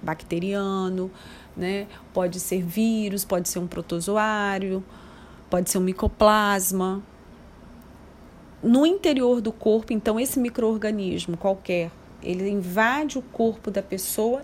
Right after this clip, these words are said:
e causa danos em determinado órgãos ou tecidos. Um simples vírus da gripe, né, que é,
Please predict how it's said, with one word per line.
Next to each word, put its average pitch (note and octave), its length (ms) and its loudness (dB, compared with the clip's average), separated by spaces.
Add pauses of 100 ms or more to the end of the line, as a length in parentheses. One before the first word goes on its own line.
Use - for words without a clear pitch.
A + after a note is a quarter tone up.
e D#4 140 4
causa B3+ 560 0
danos A#3+ 580 0
em B3+ 140 0
determinado A#3+ 720 -2
órgãos A#3 480 0
ou A#3+ 140 2
tecidos. A#3+ 840 -2 (1200)
Um G4 300 6
simples F4+ 580 4
vírus G#3 480 2
da F#3+ 120 6
gripe, G3 680 2 (520)
né, G#3+ 340 2
que - 160 -6
é, E3+ 80 -2